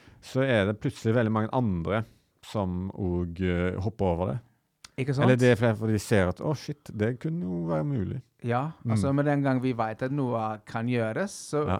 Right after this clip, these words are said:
Speaker 2: plutselig gjør, eh, andre folk det også.
Speaker 1: Ja. Det er gøy, sånn, et annet sånn eksperiment jeg leste om, det var det at noen sa til læreren
Speaker 2: Mm.
Speaker 1: at, eh, dette her er en helt sinnssykt begavet klasse,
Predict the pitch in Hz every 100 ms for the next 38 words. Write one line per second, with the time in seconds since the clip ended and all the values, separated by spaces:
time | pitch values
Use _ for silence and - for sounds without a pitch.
0 | - - 185 - 127 123 123 123 120 117
1 | 117 117 117 117 117 - 131 - 76 -
2 | _ - - - - - 214 165 113 113
3 | 113 175 156 - 120 151 160 156 - _
4 | _ - - - _ _ _ 135 127 123
5 | 113 131 117 110 - 117 - 120 90 -
6 | 101 98 104 - 110 98 90 - 101 92
7 | - - - 107 110 - 104 123 131 131
8 | 123 107 104 95 92 - 113 95 95 -
9 | - 104 90 90 - 98 92 92 - 101
10 | 104 107 95 85 85 95 131 135 87 80
11 | _ _ 120 104 - 98 95 - - 107
12 | 110 98 95 107 104 90 92 85 - -
13 | - 95 110 - - 120 120 - _ -
14 | _ _ 101 101 90 82 90 95 -